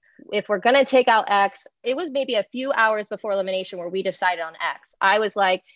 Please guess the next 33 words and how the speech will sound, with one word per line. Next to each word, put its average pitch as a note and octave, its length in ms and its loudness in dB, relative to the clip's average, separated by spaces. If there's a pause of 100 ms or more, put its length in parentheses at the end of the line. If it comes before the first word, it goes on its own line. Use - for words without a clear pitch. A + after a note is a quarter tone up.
"It's - 200 -6
too C#4+ 300 -2
early, A#3+ 340 2
it's F#3 200 -2
too A#3+ 220 -6
soon." G3 540 -4 (560)
And A3+ 140 2
then A3+ 100 2
we B3+ 80 0
started B3+ 220 2
realizing, G#3 680 0
you G#3+ 80 -6
know, G3 140 0 (340)
Xavier A#3+ 580 -2
hasn't G#3+ 460 -2
had F#3+ 520 0 (260)
Angela G3+ 420 -2
as F3+ 180 -4
a E3+ 260 -6
partner, - 340 -10
hasn't F3+ 260 -6
had G3 140 -4
Sarah G#3+ 340 2
as F#3 140 -2
a E3+ 60 -14
partner, F3 340 -8
hasn't G#3 240 -4
had A3 160 -2
Desi G#3+ 260 2
as F#3 100 0
a F3 40 -12
partner F3 240 -6
yet. D#3+ 220 -6